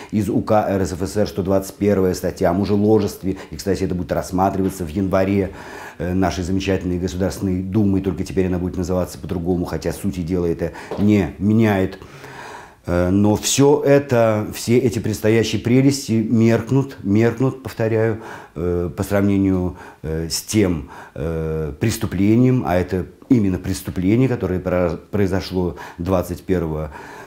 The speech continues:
декабря, и я убежден, и я очень надеюсь, что все те люди, которые инициировали,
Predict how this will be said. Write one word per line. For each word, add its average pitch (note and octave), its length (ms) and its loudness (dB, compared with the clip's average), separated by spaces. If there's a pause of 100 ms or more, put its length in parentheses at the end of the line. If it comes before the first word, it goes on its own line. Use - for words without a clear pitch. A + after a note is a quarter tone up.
(120)
декабря, F2 920 0
и G2 80 2
я F#2 480 2
убежден, G#2 840 0
и E2 80 -8
я E2+ 260 -2
очень G2 420 0
надеюсь, E2+ 420 -2
что - 160 -6
все F2 340 -4
те E2+ 560 -2
люди, F#2 300 -2
которые F2+ 480 -2
инициировали, G#2 840 2